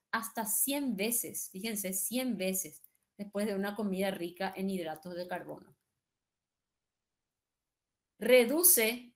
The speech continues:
la concentración de A M P cíclico. ¿Quién aumentaba el A M P cíclico? El glucagón. La insulina reduce la concentración de A M P cíclico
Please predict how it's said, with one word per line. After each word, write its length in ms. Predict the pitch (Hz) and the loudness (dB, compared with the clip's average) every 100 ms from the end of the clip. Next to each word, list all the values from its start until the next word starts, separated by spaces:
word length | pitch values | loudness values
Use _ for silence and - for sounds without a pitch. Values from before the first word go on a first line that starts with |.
| - | 0
la 180 | 220 | 0
concentración 640 | 226 226 240 233 226 202 214 | 2 -2 -2 0 0 0 0
de 100 | 220 | 0
A 160 | 196 | 2
M 160 | 202 214 | 0 0
P 160 | 202 202 | 0 0
cíclico. 720 | 202 196 196 202 233 277 - - | -2 -4 -8 -4 -6 -6 -8 0
¿Quién 140 | 302 | 2
aumentaba 420 | 330 320 247 262 | 4 2 6 8
el 60 | 262 | 8
A 60 | |
M 120 | 262 262 | 4 2
P 160 | 262 | 2
cíclico? 560 | 262 285 240 208 180 165 | 2 0 -2 -2 -4 -4
El 120 | 190 | -4
glucagón. 600 | 190 214 208 170 151 135 - | -2 -2 -2 0 -2 -4 -6
La 100 | 202 | -2
insulina 460 | 214 240 220 247 | 0 0 0 2
reduce 520 | 269 254 208 285 320 240 | 2 2 2 2 2 2
la 140 | 202 | 0
concentración 640 | 202 202 208 214 208 190 | 0 -4 -4 -2 -2 -2
de 80 | 202 | -2
A 140 | - | -2
M 140 | 185 208 | -2 -2
P 160 | 208 214 | -2 -4
cíclico 640 | 208 208 214 233 240 - | -4 -4 -6 -4 -6 -10